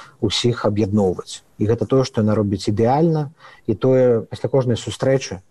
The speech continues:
я вам скажу, я сустракаўся з многімі палітыкамі, э, ўсё сваё жыццё. <laughs> І я хочу сказаць, што ніколі, ніколі ў жыцці я не бачыў такога захаплення,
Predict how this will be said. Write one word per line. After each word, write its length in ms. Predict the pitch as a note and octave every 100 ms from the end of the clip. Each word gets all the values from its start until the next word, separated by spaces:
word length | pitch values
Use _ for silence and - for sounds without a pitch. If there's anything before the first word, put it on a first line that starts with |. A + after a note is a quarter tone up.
| _
я 100 | A2+
вам 80 | A2+
скажу, 240 | - G#2 A2
я 80 |
сустракаўся 520 | A2 - A#2 B2 - G#2+
з 100 | G#2
многімі 320 | B2+ A2 A#2
палітыкамі, 680 | - A2 A2 - G2+ F#2+ F#2
э, 1000 | - - - - _ - G#2 G2+ G2 F#2+
ўсё 240 | G2+ -
сваё 240 | B2 A2 G2
жыццё. 360 | G2+ - C#3 - - - _ _ - A2
<laughs> 460 | G2+ F#2+ - A#2 - - - -
І 40 |
я 140 | A#2 A#2+
хочу 120 | A#2+
сказаць, 220 | - A#2+
што 220 | - A2
ніколі, 580 | G#2+ A#2 A#2 C3+ B2+ A2
ніколі 680 | G2+ G2+ A2 A2+ - C3 A#2+
ў 40 | G2+
жыцці 260 | G#2+ -
я 60 | G2
не 100 | G2
бачыў 380 | G2+ A#2 - G2
такога 320 | F#2+ G#2+ G2
захаплення, 840 | F#2+ - G2 A2+ A#2 C#3+ A#2+ G#2